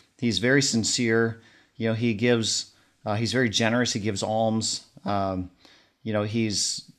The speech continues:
uh, I mean, he does all these things that demonstrate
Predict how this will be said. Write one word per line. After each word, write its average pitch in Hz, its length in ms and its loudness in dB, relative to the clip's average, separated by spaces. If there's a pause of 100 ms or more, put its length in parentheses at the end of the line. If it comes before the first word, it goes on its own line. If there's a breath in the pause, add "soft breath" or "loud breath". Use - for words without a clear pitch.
uh, 95 440 -4 (760)
I - 40 -2
mean, 113 120 2
he 117 80 -2
does 156 200 6
all 135 140 6
these 117 240 0
things 101 320 -2
that 101 260 -2
demonstrate 117 760 2